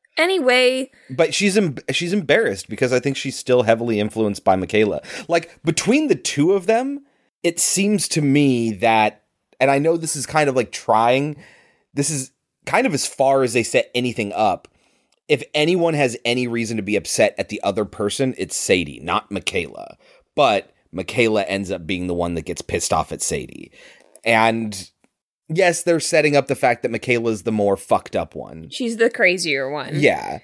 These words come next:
Speaker 1: Even though actually, in reality, Sadie is supposedly the one who started all of this.
Speaker 2: Yes.
Speaker 1: But Michaela is the more unstable one. Let's put
Speaker 2: Yeah.
Speaker 1: it that way. Unstable. <laughs>
Speaker 2: Right.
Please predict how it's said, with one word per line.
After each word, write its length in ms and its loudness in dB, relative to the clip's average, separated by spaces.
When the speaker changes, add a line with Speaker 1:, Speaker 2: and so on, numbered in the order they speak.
Speaker 1:
Even 240 0
though 180 0
actually, 640 0
in 120 0
reality, 720 2
Sadie 580 0
is 100 0
supposedly 680 -2
the 120 0
one 260 -4
who 120 -4
started 480 2
all 220 -4
of 100 -8
this. 300 -6
Speaker 2:
Yes. 560 -2
Speaker 1:
But 360 2
Michaela 500 0
is 200 -2
the 100 0
more 320 0
unstable 880 -4
one. 240 -16
Let's 180 -8
put 160 -4
Speaker 2:
Yeah. 60 -2
Speaker 1:
it 80 -14
that 220 0
way. 260 -6
Unstable. 1000 -2
<laughs> 40 2
Speaker 2:
Right. 320 0